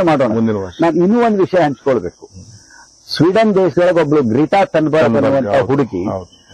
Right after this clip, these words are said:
Speaker 1: ಅವಳೇನು ಪರಿಸರದ ಸಲುವಾಗಿ ಹೋರಾಟ
Speaker 2: ಹೋರಾಟ
Speaker 1: ಶುರು
Speaker 2: ಮಾಡಿದ್ಲು.
Speaker 1: ಮಾಡಿದ್ಲು, ಇವತ್ತು ಅವಳು Fridays for Future ಅಂತ ಒಂದು ಕಾರ್ಯಕ್ರಮ ಮಾಡ್ಕೊಂಡ್ಬಿಟ್ಟ.
Speaker 2: ಹೌದು.
Speaker 1: ಜಗತ್ತಿನಾದ್ಯಂತ ಒಂದು ಲಕ್ಷಕ್ಕೂ ಹೆಚ್ಚು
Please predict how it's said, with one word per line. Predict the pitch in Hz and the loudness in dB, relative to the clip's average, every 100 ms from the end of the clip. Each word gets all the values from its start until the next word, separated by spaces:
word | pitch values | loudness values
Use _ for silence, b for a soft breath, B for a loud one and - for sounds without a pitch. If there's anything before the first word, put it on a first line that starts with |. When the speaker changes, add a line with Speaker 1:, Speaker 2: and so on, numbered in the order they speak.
| 92 - | -10 -2
Speaker 1:
ಅವಳೇನು | - 196 196 190 185 170 147 - | 0 2 2 2 2 2 0 -2
ಪರಿಸರದ | 135 143 175 165 - | -2 0 0 0 0
ಸಲುವಾಗಿ | 147 147 120 | 0 0 0
ಹೋರಾಟ | 123 143 135 | 0 0 0
Speaker 2:
ಹೋರಾಟ | 139 | -2
Speaker 1:
ಶುರು | 98 123 | -2 -2
Speaker 2:
ಮಾಡಿದ್ಲು. | 117 110 90 82 120 | 0 -2 -4 -8 -8
Speaker 1:
ಮಾಡಿದ್ಲು, | 160 _ _ - - - - _ - 180 202 | -10 _ _ -20 -20 -20 -20 _ -2 0 2
ಇವತ್ತು | 208 208 185 | 2 2 2
ಅವಳು | 180 190 | 2 2
Fridays | 190 - 147 180 214 175 | 0 0 0 2 0 0
for | 180 160 160 | -2 -2 -2
Future | 165 170 160 | 0 0 0
ಅಂತ | 143 175 | 0 0
ಒಂದು | 170 135 - | 0 -2 -4
ಕಾರ್ಯಕ್ರಮ | 139 139 135 131 131 | -2 0 0 0 0
ಮಾಡ್ಕೊಂಡ್ಬಿಟ್ಟ. | 120 107 101 87 - | 0 -2 -4 -6 -8
Speaker 2:
ಹೌದು. | - - 95 - - - 101 | -10 -12 -14 -14 -18 -8 -2
Speaker 1:
ಜಗತ್ತಿನಾದ್ಯಂತ | 143 185 - 190 175 160 165 160 180 | 0 0 0 0 2 2 0 0 2
ಒಂದು | 160 151 165 | 2 2 2
ಲಕ್ಷಕ್ಕೂ | 135 120 - - 180 - 185 | 2 0 -2 -6 -4 0 0
ಹೆಚ್ಚು | 147 156 - 175 151 | 2 -2 -2 -2 -2